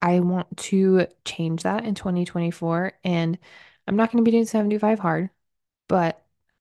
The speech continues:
I really, really want to challenge myself to stick to a few more things and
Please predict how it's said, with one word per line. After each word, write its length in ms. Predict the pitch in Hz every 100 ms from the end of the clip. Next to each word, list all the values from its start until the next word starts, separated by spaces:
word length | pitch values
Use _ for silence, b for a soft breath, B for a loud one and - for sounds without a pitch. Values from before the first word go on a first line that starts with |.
| _ _ 175
I 160 | 175
really, 460 | 175 170 170 170 180
really 280 | 170 170 170
want 260 | 165 - -
to 560 | - - 170 165 160 170 -
challenge 400 | - 233 247 240
myself 720 | 226 214 202 185 180 - - _ _ _ -
to 180 | - 190
stick 520 | - - 180 - -
to 420 | - 185 170 165 -
a 140 | 175
few 240 | - 175 175
more 260 | 165 185
things 640 | 202 - - - 226 - - -
and 580 | 180 175 170 170 -